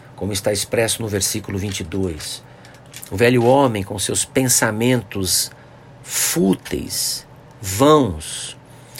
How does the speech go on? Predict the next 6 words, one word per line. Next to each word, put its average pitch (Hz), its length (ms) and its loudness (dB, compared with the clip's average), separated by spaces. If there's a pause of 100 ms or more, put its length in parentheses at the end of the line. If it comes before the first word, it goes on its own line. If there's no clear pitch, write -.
(420)
com 117 160 2
o 120 60 0
seu 123 220 2
entendimento 113 1000 0 (200)
obscurecido, 113 1300 0 (1160)
né, 120 300 -2